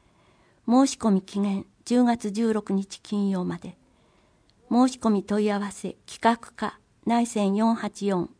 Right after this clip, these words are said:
または四八九。水道メーター、浄水器交換のお知らせ。計量法により、使用期限八年が過ぎた水道メーターを無償で交換します。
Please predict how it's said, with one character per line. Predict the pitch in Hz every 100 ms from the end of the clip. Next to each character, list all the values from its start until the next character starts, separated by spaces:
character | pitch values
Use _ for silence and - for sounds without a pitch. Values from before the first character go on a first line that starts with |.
| _
ま | 202 220
た | 220
は | 190
四 | 190 202 202
八 | 180 - -
九。 | - 196 _ _ _ _ _ _ - _ _ _ _ _ _ -
水 | 277 285
道 | 269 269
メ | 262 254
ー |
タ | - 202 185 -
ー、 | -
浄 | 240 240
水 | - 226
器 | 226
交 | 226 240 233
換 | 233 190 180
の | 170
お | 170
知 | -
ら | 175
せ。 | - 175 - _ _ _ _ _ _ _ _ _ _ -
計 | 285 277
量 | 269 269
法 | 262 240
に | 214 202
よ | 190
り、 | 185 - _ _ _
使 | - 254
用 | 262 240
期 | 240 208
限 | 196 190 - -
八 | - 233 262
年 | 254 240
が | 196
過 | - 208
ぎ | 202
た | 208
水 | 202 262 240
道 | 214 202
メ | 196
ー | 196
タ | - 190
ー | 180
を | - _ _
無 | 220
償 | 214 233 202
で |
交 | 196 196
換 | 190 190 185
し | 175
ま | 170 175
す。 | -